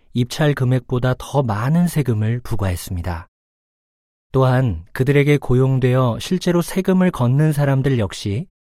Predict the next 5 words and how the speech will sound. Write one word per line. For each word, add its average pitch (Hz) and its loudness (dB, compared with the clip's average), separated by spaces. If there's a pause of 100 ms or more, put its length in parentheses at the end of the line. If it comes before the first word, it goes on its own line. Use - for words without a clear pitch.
(300)
비슷한 151 -2
방식으로 120 -2
이익을 113 -2
남겼습니다. 90 -6 (960)
삭개오도 123 0